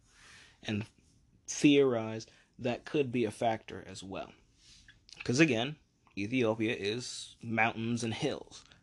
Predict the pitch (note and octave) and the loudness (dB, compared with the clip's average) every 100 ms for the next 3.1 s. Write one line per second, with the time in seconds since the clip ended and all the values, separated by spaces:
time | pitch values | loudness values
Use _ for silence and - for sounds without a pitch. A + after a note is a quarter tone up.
0 | _ _ - - G2+ G#2 G#2+ A#2+ A#2 A2 | _ _ -14 -6 -4 -4 -2 -2 -2 -4
1 | G#2 G#2 G2+ A#2 A2+ G#2 G2+ - - - | -4 -6 -2 0 2 0 -2 0 0 0
2 | - A#2+ A2 F#2+ F2+ - A#2+ F#2+ C2+ - | 0 -4 -4 -6 -10 -10 -8 -8 -10 -16